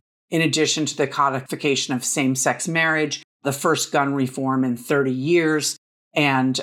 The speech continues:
an Electoral Count Act update. In addition, there was a partisan bill that the Democrats passed, the erroneously named Inflation Reduction Act, but it did provide a thirty-five dollar cap on insulin and create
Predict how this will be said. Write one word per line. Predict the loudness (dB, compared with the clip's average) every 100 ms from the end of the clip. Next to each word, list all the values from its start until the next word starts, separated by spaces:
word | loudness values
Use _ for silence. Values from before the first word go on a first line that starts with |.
| -2
an | -2
Electoral | 2 0 0 -2 0 0
Count | -4 0 2 2 0
Act | 2 2 0 -8 -4 -2
update. | -2 -2 0 0 0 -6 _ _ _ _
In | 2 2
addition, | 2 0 0 0
there | 0 0
was | 0 0 -2 0
a | 0 -2
partisan | -4 2 2 2 2 0
bill | 0 -2 -4
that | -6 -8
the | -4
Democrats | -4 -4 0 0 0 -4
passed, | -4 0 0 0 -4 -8 _
the | 0 2 2 0 -2
erroneously | 0 0 0 0 0 0 0
named | 0 -2 -4
Inflation | -4 -4 0 0 0 -2 -2
Reduction | 0 0 0 -2 -4
Act, | -4 -6 -8 -10
but | 0 2
it | 2 -2
did | 2 4 4 2 -4 -16 _
provide | -2 2 4 4 0
a | -4
thirty-five | -4 -2 0 0 0
dollar | 0 0 -2
cap | -6 -4 -2
on | 0 0
insulin | 0 0 0 0 0 0 -4 -10 -12 -2
and | 0
create | 0 2 4 4 2